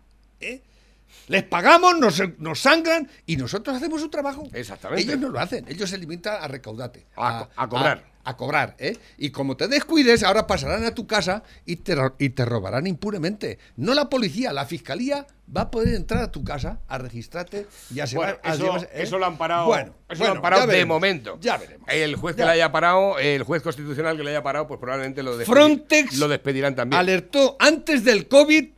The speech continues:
Speaker 1: de una crisis migratoria en Canarias. Volviendo a lo de Canarias. O sea, Frontex, que es la que se dedica a ver todo esto de los,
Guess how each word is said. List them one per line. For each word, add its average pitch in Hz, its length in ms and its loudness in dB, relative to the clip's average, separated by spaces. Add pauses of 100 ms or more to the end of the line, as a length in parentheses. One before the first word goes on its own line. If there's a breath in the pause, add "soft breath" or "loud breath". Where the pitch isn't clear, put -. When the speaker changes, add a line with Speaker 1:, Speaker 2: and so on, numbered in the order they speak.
(160)
Speaker 1:
de 160 240 0
una 240 240 4
crisis 233 360 0
migratoria 196 580 0
en 175 100 -4
Canarias. 127 560 -4 (220)
Volviendo 131 360 -12
a 139 60 -6
lo 117 80 -8
de 113 80 -8
Canarias. 82 440 -18 (120)
O - 20 -14
sea, 123 160 -8
Frontex, 226 460 -4
que - 100 -4
es 123 100 -6
la 117 140 -8
que 113 160 -10
se 104 140 -14
dedica 101 420 -14
a 85 60 -16
ver 101 180 -16
todo 107 120 -20
esto - 220 -20
de 90 60 -20
los, 82 300 -20